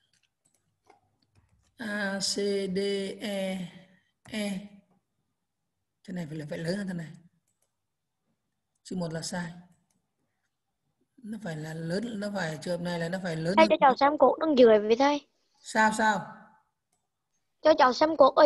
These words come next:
Speaker 2: dưới với thầy. Ở dưới cuốn đó thầy.
Speaker 1: Đây đang, đang
Speaker 2: Không,
Speaker 1: xem đây.
Speaker 2: không, chưa là.
Speaker 1: Xem sai chỗ nào đúng không? Đây,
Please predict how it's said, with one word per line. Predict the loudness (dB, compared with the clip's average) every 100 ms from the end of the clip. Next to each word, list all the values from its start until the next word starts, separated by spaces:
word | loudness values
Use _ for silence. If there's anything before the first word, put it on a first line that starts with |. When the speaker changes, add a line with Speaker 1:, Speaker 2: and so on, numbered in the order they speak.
| 8
Speaker 2:
dưới | 6 6 0
với | -4 -6
thầy. | -10 -14 _ _ _ _
Ở | -4
dưới | -2 -4
cuốn | -6 -6
đó | -10
thầy. | -20 _ _ _ _ _ _ _
Speaker 1:
Đây | -8
đang, | -4 0
đang | 0
Speaker 2:
Không, | 0
Speaker 1:
xem | -2
đây. | -4 -4
Speaker 2:
không, | -4 -4
chưa | -4
là. | -4 -12 _ _ _ _ _ _ _ _ _ _ _
Speaker 1:
Xem | -10
sai | -2 0 0
chỗ | -4
nào | -4
đúng | -4 -2
không? | -2 -4 -12 -20 _ _ _ _ _ _ _ _ _ -10
Đây, | -4 -4 -4